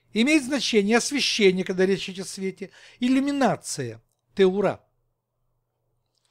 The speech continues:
Глагол «тицор» имеет инфинитив «лицор» со значениями создавать, в смысле производить,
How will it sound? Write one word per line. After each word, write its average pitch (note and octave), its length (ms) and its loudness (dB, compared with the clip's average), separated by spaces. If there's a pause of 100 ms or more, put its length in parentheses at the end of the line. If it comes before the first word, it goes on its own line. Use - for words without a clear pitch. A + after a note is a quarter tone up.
(360)
Глагол B3 640 4 (760)
«тицор» B3 640 2 (240)
имеет B3 360 0
инфинитив A#3 560 -2 (160)
«лицор» G#3+ 720 2 (300)
со B3 140 -2
значениями G#3+ 500 2
создавать, A3 640 4
в - 40 -10
смысле G3 360 -4
производить, G#3 680 -6